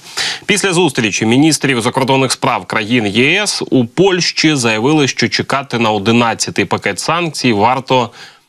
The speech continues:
не раніше другої половини травня. Мовляв, окремі країни Є С досі вносять свої пропозиції щодо нових обмежень, ну а частину з них навпаки намагаються видалити зі списку.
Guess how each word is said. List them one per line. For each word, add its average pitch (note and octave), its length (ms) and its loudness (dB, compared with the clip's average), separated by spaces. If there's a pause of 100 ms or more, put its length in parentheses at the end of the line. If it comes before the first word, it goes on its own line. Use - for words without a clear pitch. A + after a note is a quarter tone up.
(160)
не C#3 320 4
раніше C#3+ 540 2
другої A#2 420 2
половини G#2+ 480 2
травня. F2+ 540 -2 (460)
Мовляв, B2+ 360 0
окремі B2+ 400 -2
країни A2 420 0
Є C#3 300 2
С - 180 -6
досі A#2+ 520 -2
вносять A2 500 0
свої A#2 300 2
пропозиції A#2 760 0
щодо A2 340 0
нових A2+ 380 2
обмежень, D#3+ 560 0 (100)
ну C#3+ 140 2
а B2+ 180 0
частину B2+ 400 0
з G#2 60 -4
них A#2 200 2
навпаки C3 640 0 (380)
намагаються A#2+ 560 0
видалити A2 600 2
зі F#2+ 140 0
списку. - 500 -2